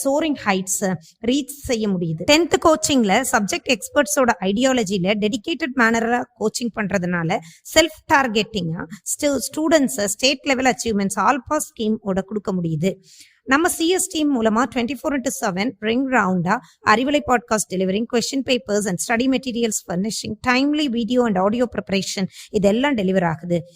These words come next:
பி டி கிளாஸஸ்ல வீக்லி ட்வைஸ் ஜும்பா, யோகா and aerobics ட்ரைனிங் கொடுக்குறோம்.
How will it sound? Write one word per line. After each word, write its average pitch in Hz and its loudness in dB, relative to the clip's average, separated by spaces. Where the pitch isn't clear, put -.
பி 349 8
டி 359 2
கிளாஸஸ்ல 220 2
வீக்லி 254 0
ட்வைஸ் 196 2
ஜும்பா, 202 4
யோகா 202 2
and 190 0
aerobics 262 0
ட்ரைனிங் 226 0
கொடுக்குறோம். 175 -2